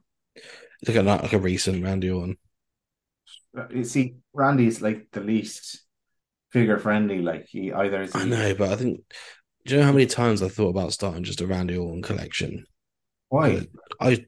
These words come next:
Speaker 1: I was a massive Randy Orton fan back in the day when I was. He's been, like, the one person that I've watched
Speaker 2: Wait.
Speaker 1: from
Speaker 2: <laughs>
Speaker 1: sort of start to finish. Do you know what I mean? Like,
Speaker 2: Yeah.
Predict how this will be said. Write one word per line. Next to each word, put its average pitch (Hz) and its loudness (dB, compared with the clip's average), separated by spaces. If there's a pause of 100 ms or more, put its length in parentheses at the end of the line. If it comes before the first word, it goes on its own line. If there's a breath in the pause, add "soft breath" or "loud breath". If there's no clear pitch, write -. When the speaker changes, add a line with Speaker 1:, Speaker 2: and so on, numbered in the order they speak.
Speaker 1:
I - -2
was 101 -4
a 98 -2
massive 113 0
Randy 104 2
Orton 165 2
fan 95 0
back 95 -4
in 98 -2
the 95 -4
day 113 0
when 117 2
I 127 2
was. 117 -4 (760 loud breath)
He's 127 0
been, 165 8
like, 151 6
the 135 6
one 123 6
person 113 2
that 95 2
I've 98 -2
watched 101 2
Speaker 2:
Wait. 131 4
Speaker 1:
from 95 0
Speaker 2:
<laughs> - -8
Speaker 1:
sort 254 8
of 254 6
start 127 8
to 107 2
finish. 98 0
Do 117 0
you 117 4
know 117 2
what 113 2
I - 2
mean? 120 2
Like, 95 -4
Speaker 2:
Yeah. 123 8